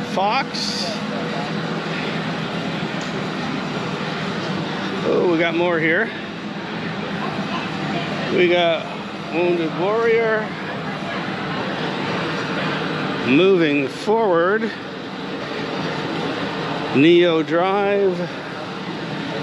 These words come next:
Topper, Ice Strikes, all the way around. And we have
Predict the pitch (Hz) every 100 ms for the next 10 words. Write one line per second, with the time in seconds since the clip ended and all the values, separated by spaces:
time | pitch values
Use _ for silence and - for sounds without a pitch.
0 | 180 - - 180 160 - 160 156 156 170
1 | 202 233 277 320 - - - - - -
2 | - 170 190 - - 196 190 - 196 190
3 | - - - - - - - - - -
4 | 165 202 208 - - - 170 185 214 -
5 | - - - - - - 247 262 262 254
6 | 254 233 233 202 185 156 139 127 107 98
7 | - - - - 165 - - - - -
8 | - - 214 - - - - - - -
9 | 180 180 180 - 190 - - 156 - 147
10 | - - - - 277 127 127 - 240 -
11 | 277 - - - - - - - 139 160
12 | 147 156 151 139 139 151 143 139